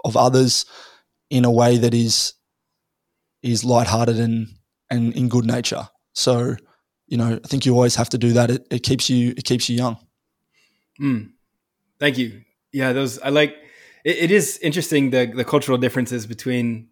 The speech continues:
Speaker 2: like, uh, Australia and America. Yeah, I've never been to Australia, but it, they seem, you know, they seem real similar. Like, it almost seems like, um, if you were to even compare something like, like New England, part of America, to, like, the south of, of America, like, the, it's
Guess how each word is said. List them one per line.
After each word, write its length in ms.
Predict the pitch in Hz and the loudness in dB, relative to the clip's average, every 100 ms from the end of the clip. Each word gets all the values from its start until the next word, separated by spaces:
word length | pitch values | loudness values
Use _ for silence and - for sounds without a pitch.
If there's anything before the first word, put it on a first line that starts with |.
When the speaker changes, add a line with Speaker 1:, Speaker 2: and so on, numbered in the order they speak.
| _ _ _ _ - | _ _ _ _ -10
Speaker 2:
like, 100 | 120 | -2
uh, 320 | 120 104 123 - - | 0 0 -6 -10 -8
Australia 460 | 117 - 135 131 | -8 0 2 2
and 80 | 123 | 0
America. 420 | 117 117 110 113 110 - 92 _ _ | -2 -2 -4 -8 -12 -18 -20 _ _
Yeah, 100 | - | -8
I've 80 | 117 | -4
never 240 | 127 123 117 | 0 0 0
been 420 | 120 123 117 113 | 0 0 0 -6
to 140 | - 135 | -8 -8
Australia, 440 | 110 - 117 123 | -8 -6 -4 -2
but 180 | 117 127 | -2 -4
it, 160 | 131 123 | -4 -4
they 120 | 123 | -4
seem, 400 | - 131 135 117 | -2 -2 -2 -2
you 80 | 143 | -4
know, 120 | 131 | -2
they 100 | 127 | -2
seem 260 | 120 180 151 | 0 0 4
real 120 | 135 | 4
similar. 300 | - 131 123 | 2 0 0
Like, 120 | 113 | -2
it 80 | 135 | -2
almost 220 | 135 123 | -2 -2
seems 180 | 139 123 | 0 0
like, 260 | 120 120 - _ - _ _ _ _ | 0 -2 -8 _ -20 _ _ _ _
um, 580 | 120 123 123 127 123 127 | 0 2 2 2 2 0
if 160 | 135 127 | -2 4
you 80 | 156 | 6
were 60 | |
to 60 | 147 | 8
even 240 | 170 170 | 8 6
compare 360 | 160 143 135 131 | 4 4 6 6
something 240 | 135 127 | 4 2
like, 160 | 127 120 | 0 2
like 180 | 131 117 | 0 2
New 220 | 131 127 | 2 2
England, 400 | 135 123 117 110 | 2 0 -2 -4
part 180 | - 127 | -4 -2
of 60 | |
America, 600 | 117 113 131 123 120 117 - | -2 0 0 0 -4 -8 -6
to, 120 | 123 | -6
like, 260 | 120 110 | -6 -6
the 80 | - | -8
south 480 | 113 135 120 - - _ | -4 0 0 0 -14 _
of, 220 | 135 110 | -6 -6
of 340 | 127 123 104 - _ _ - | -4 -4 -6 -16 _ _ -10
America, 480 | 120 117 113 117 | -4 -2 -2 -4
like, 200 | 113 117 - _ _ | -6 -8 -12 _ _
the, 140 | 131 131 | 2 2
it's 460 | 123 135 - - | 2 -2 -2 -10